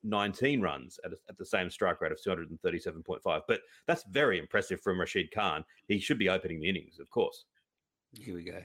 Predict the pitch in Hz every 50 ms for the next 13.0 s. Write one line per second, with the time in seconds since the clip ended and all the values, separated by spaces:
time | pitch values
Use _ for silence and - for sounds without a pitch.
0 | - - 90 90 92 - - _ _ _ _ _ _ _ _ _ - - - -
1 | - - - - 107 110 113 113 113 110 104 98 95 90 - 95 92 90 - -
2 | - 87 90 - - _ _ _ _ _ _ _ _ _ _ _ _ _ _ _
3 | _ _ _ 165 147 - - - - 85 73 - - - - - 101 - - -
4 | - _ _ _ - - - - _ - 170 165 131 - - - - - - -
5 | - _ - 107 101 120 117 110 107 107 - - - - - _ _ _ - -
6 | - - 170 170 139 104 85 - - - - 113 98 - 98 82 82 78 76 80
7 | 78 78 78 - - _ _ _ _ _ - - 92 95 95 95 87 - - _
8 | - - 117 165 170 180 180 135 190 - 139 - - 202 190 175 151 - - 156
9 | 151 143 117 82 - - - 123 143 135 113 95 - 117 107 95 - - 90 87
10 | 85 - - 87 82 80 82 80 - 87 80 80 80 80 - - 85 87 92 -
11 | - - - - _ - 123 117 104 113 120 175 185 185 175 143 147 131 120 120
12 | 135 151 160 160 156 143 113 104 127 131 131 123 117 101 - 113 90 71 -